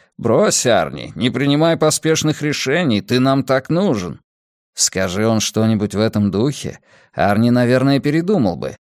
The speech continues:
Но нет, Слоусон не захотел унижаться. "Если передумаешь,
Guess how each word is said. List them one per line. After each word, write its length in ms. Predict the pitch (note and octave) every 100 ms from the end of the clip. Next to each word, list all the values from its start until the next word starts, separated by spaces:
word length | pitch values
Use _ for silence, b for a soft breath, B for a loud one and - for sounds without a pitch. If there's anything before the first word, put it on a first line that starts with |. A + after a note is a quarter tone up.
| _
Но 300 | - G2+ A#2
нет, 680 | C3 B2 G#2+ F#2+ F2 C#2 - - B B
Слоусон 760 | - G#2+ A#2 C#3 D#3 C#3+ D3+ D3+
не 100 | D#3
захотел 640 | C3+ A#2+ A#2 G#2+ A#2 A2+
унижаться. 880 | A#2 A#2 G#2+ F2+ D#2+ - - - - _ _ _ _ _ _ _ _ _ -
"Если 500 | A#2 A2 G#2 A2+ G#2
передумаешь, 960 | - A2 A2 G2+ E3 G3 E3 D#3 -